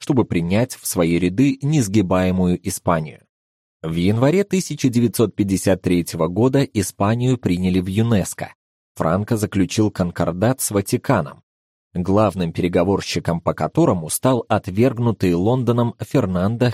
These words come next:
Кастиэлья. А с тысяча девятьсот пятьдесят четвертого года при посредничестве Красного Креста из советских лагерей начали возвращаться военнопленные "Голубой дивизии", а вместе с ними и те беженцы времен Гражданской войны,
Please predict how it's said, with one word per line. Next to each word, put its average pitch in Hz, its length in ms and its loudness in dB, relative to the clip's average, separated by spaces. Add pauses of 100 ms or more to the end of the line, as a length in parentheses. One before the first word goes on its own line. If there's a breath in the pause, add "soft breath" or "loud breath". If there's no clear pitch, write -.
Кастиэлья. 110 880 -2 (560)
А 73 160 -6
с - 120 -8
тысяча - 420 -2
девятьсот 90 420 0
пятьдесят 87 460 0
четвертого 101 640 2
года 90 360 -2 (300)
при 90 140 0
посредничестве 107 880 0
Красного 92 520 0
Креста 98 540 0 (160)
из 87 120 -4
советских 92 640 0
лагерей 90 560 0 (180)
начали 120 500 0
возвращаться 113 800 0
военнопленные 98 840 2
"Голубой 92 460 2
дивизии", 95 680 0 (420)
а 73 120 0
вместе 123 440 0
с - 100 -4
ними 151 320 2
и 117 60 0
те 127 200 2
беженцы 98 520 0
времен 95 400 0
Гражданской 90 640 0
войны, 85 460 0